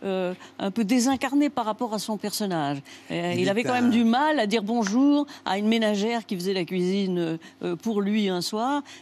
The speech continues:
Speaker 1: et, et il avait du mal à s'asseoir à sa table et, et, et à parler.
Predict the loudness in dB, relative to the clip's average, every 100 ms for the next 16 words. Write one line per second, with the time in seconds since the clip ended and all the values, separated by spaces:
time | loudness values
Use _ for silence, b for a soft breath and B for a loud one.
0 | -8 -6 -4 -2 0 0 -2 -2 -2 -2
1 | -2 -4 -2 -2 -2 -4 -6 -2 -2 0
2 | -2 0 -2 -6 B -6 -2 0 0 0
3 | -2 -2 -2